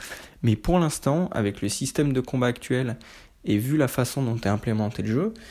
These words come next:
la différence entre un I V parfait et un I V le plus nul possible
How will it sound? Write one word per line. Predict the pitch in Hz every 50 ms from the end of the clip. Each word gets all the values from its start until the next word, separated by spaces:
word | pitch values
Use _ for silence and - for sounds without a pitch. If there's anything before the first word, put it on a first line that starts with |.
| - - - - - - - - -
la | 127 107 107
différence | 123 135 147 143 - 175 165 175 185 180 - -
entre | 113 - - 117
un | 110
I | 110 113
V | 113 117 113
parfait | 117 120 120 - - 151 147 143 - -
et | 127 113 107
un | 107 110
I | 113 117 120 120
V | 120 123 120 120 123 - - - - - - - _ _ - _ -
le | 120 110 107
plus | 101 - - 110 113
nul | 113 127 156 165 151
possible | 139 - 117 117 - - 202 196 165 -